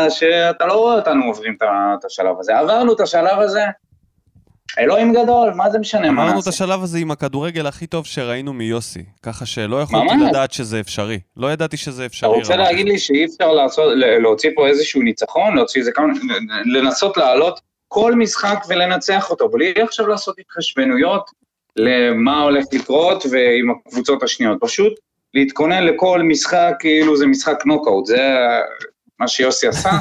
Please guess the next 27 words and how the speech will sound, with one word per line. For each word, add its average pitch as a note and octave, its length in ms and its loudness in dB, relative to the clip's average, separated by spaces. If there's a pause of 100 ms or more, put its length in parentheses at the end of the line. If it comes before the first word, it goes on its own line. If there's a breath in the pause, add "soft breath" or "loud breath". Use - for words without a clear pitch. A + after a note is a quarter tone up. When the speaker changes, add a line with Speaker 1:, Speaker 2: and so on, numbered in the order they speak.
Speaker 2:
<laughs> D3+ 60 -4
זה A#2+ 180 -8
מה C3 100 -6
שהוא C3+ 180 -6
צריך B2+ 280 -12
לאמץ. A2 580 -4 (1300 loud breath)
Speaker 1:
כן, - 220 2 (520)
Speaker 2:
כל G#2+ 80 -14
Speaker 1:
ו-, G#2+ 580 4 (880)
Speaker 2:
כן. G#2+ 240 -10
Speaker 1:
זה B2 120 2
נראה F#3+ 200 2
שפלזן A3 560 0
הגיעו G3 340 0
לפה F3 360 2
שהם C#3 240 2
לא, D#3+ 360 4
לא D#3+ 140 2
מוכנים F3 540 0
כמונו. D3 400 2 (540)
Speaker 2:
כן, G2 140 -8 (300)
זה C#3 300 -2
Speaker 1:
אגב, C#3 80 0
Speaker 2:
אפשר D3+ 160 0
Speaker 1:
היה C3+ 140 2
Speaker 2:
להגיד. C#3+ 140 2
Speaker 1:
נורא C3 160 2